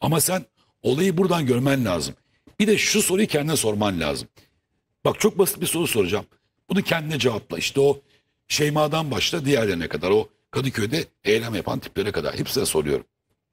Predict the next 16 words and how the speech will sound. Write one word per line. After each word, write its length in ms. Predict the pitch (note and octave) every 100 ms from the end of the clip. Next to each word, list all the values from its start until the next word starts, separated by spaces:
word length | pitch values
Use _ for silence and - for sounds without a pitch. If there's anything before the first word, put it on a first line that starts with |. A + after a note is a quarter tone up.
| _ _ _ _ _ _ _ -
Sen 260 | - F3
bunu 120 | G3 G3
yapıyorsun. 480 | A2 F#2 - D#3 - _ _ _ _ -
Sana 220 | F3+ E3+
sahip 280 | C#3 C3 -
çıkan 240 | C3 C3
bir 60 | -
siyasi 420 | F#2 F#2 F#2 F#2+
irade 280 | F2 E2 D#2
var 100 | C2
arkanda. 440 | - C2+ B1 - _ -
Doğru 200 | A2+ A#2
mu? 160 | A2 G2
Doğru. 220 | D2+ - _ -
Kemal 220 | B2 A#2
Kılıçdaroğlu. 540 | - D#2+ - D2 A#1+